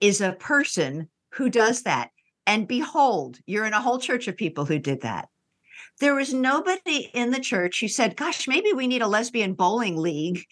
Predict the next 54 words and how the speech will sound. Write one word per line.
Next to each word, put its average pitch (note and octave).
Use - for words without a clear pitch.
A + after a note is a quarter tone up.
so A#3+
that G#3+
in A3+
this G#3
church, G3
so A3+
that G3
you B3
don't A3
feel A3
alone." F3+
Uh, -
that D#4
would D#4
be C#4
what C4
idiots C#4
do. F#3+
And B3+
that's A#3
what G#3
you B3
see G3+
a G3+
bunch F3+
of F3+
idiots A3
doing. D#4
And B3
so, B3
uh, G3+
j-, -
stop, F#4
you B3+
know, A3+
and D4
then D4+
these C4
books C#4+
about, G#3
"Oh, C4+
all C#4
these D4
people D4
have A3+
deconstructed C4
their G3
faith. D#4+
How B3
do C#4+
we C#4
get A#3+
them G3
back?" A#3